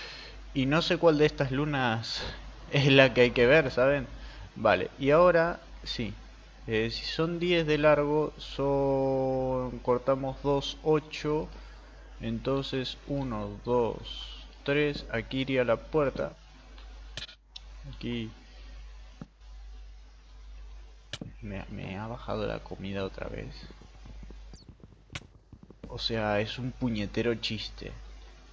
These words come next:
Es un puñetero chiste. Me está... me, me voy a quedar en los huesos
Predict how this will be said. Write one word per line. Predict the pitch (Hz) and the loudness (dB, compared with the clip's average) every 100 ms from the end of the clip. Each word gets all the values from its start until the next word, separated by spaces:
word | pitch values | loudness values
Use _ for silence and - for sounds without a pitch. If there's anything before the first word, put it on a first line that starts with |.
| - | -16
Es | - | -8
un | 120 | -6
puñetero | 120 120 104 98 107 110 | -4 -4 -2 -2 0 0
chiste. | - 110 - 101 | -2 -8 -8 -10
Me | - | -10
está... | - - 117 127 - - - - - - - _ - | -12 2 6 6 4 -2 -14 -16 -18 -20 -20 _ -12
me, | 113 107 | -6 -6
me | 104 110 | -4 -4
voy | 98 98 | 0 2
a | 110 110 | 2 0
quedar | 101 98 | 0 0
en | 101 | 0
los | 92 - | -4 -2
huesos | 98 - 165 165 - | -4 -2 -4 -6 -12